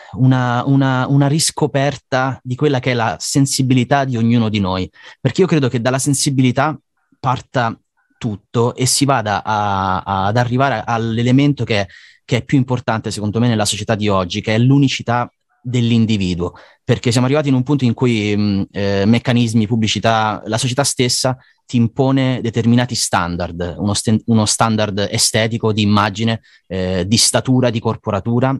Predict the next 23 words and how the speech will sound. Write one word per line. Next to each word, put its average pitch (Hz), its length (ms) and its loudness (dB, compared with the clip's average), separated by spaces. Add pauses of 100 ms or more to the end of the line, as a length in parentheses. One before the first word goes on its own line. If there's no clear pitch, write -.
ehm, 95 840 -2
cliché 139 680 2
legati 104 500 -2
anche 104 340 -4
a, 92 320 0
a 95 220 0
razze, 117 580 -2 (160)
a 101 180 -4
generi 113 520 0
maschile 104 340 0
e 101 40 -2
femminile, 120 500 0 (220)
e 117 180 0
tutto 160 220 -2
questo 175 240 2
secondo 123 260 2
me 135 80 2
si 113 160 -4
può 107 340 0
riuscire 104 320 -4
ad 104 80 2
abolire, 98 760 0
ehm, 92 920 -2